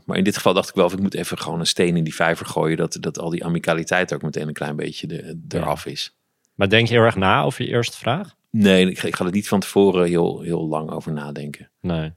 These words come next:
Speaker 1: Wel van, het zou leuk zijn om... Kijk, je denkt meer...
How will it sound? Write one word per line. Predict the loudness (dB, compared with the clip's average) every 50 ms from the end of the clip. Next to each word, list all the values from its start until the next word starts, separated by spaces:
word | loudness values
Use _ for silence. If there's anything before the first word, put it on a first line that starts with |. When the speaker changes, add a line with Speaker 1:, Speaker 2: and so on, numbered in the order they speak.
| _
Speaker 1:
Wel | 4 6 6 6
van, | 6 4 2
het | 0 2
zou | 2 4 4
leuk | 4 4 2 2
zijn | 0 -2 -2
om... | 0 -2 -2 -2 -2 -6 -10 -16 -20 -20 -20 -20 -6
Kijk, | -2 -2 -2 -2 -4 -10 -14 -14 -14 -8
je | -6 0
denkt | 2 2 2 2
meer... | 4 4 4 4 2 0